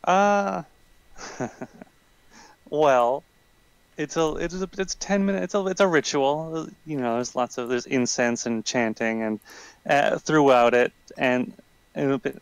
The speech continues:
about halfway through, Madeline's going to pull out a, uh, a metal rod with a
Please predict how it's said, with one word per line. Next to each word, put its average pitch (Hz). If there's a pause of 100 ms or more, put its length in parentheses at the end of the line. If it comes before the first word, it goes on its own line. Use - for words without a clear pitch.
about 131
halfway 123
through, 120
Madeline's 120
going 123
to -
pull -
out 117
a, 110
uh, 110 (1400)
a 127
metal 131
rod 117 (380)
with 123
a 113